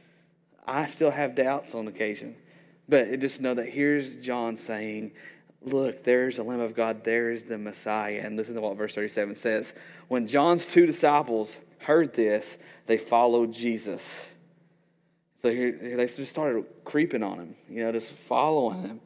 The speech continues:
And verse thirty-eight, Jesus looks around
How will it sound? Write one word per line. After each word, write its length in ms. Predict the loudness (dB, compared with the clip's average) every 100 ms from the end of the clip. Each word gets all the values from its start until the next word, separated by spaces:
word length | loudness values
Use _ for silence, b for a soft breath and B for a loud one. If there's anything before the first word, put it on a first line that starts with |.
| B B B B
And 100 | -2
verse 160 | 0 2
thirty-eight, 560 | 2 2 4 2 2 -2
Jesus 380 | -4 -4 -4
looks 180 | -4 -2
around 460 | -2 -2 -2 -4